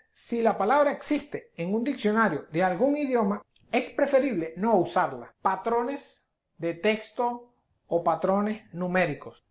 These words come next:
La contraseña más usada durante el dos mil dieciocho, o la que se encontró en las brechas de seguridad, fue uno, dos, tres, cuatro, cinco, seis. También se encontraron contraseñas como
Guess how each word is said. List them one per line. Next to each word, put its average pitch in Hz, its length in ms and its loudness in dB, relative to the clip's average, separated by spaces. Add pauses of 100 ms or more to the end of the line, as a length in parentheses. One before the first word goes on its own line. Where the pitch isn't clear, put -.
La 208 140 2
contraseña 233 580 0
más 214 240 0
usada 254 220 2
durante 185 340 0
el 151 100 -2
dos - 160 -8
mil 269 180 0
dieciocho, 214 680 0
o 151 100 -6
la 156 140 -4
que 151 80 -8
se 147 160 -8
encontró 156 500 -2
en 160 120 -4
las 147 100 -8
brechas 233 380 0
de 254 120 -2
seguridad, 233 480 4 (300)
fue 240 640 0
uno, 254 520 2
dos, 220 600 0
tres, 196 480 -4
cuatro, 185 400 0
cinco, 190 460 -8
seis. 139 400 -6 (100)
También 220 560 2 (180)
se - 160 -4
encontraron 214 420 4
contraseñas 233 560 2
como 214 460 0